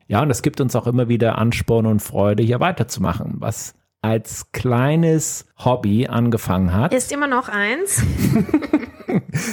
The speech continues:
Speaker 1: Das stimmt, du hast recht. Es ist ein Hobby, aber es macht auch Spaß.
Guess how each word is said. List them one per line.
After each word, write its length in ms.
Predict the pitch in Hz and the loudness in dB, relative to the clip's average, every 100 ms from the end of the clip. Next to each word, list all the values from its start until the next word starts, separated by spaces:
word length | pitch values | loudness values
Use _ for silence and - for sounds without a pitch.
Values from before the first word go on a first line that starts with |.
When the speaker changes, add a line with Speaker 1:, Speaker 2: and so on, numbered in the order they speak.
| 135 | -4
Speaker 1:
Das 140 | 107 - | -2 -2
stimmt, 320 | - 90 95 | -2 -2 0
du 60 | |
hast 220 | 95 - - | -2 -2 -4
recht. 240 | 85 - - | -6 -6 -2
Es 180 | 175 | 0
ist 160 | 165 - | 0 0
ein 140 | 113 | -2
Hobby, 280 | 87 - - - - | 0 -2 -4 -8 -10
aber 140 | - 196 | -2 0
es 100 | 208 | 2
macht 220 | 160 - | 0 0
auch 100 | 131 | -2
Spaß. 600 | - - 113 143 185 - | -2 0 2 2 0 -6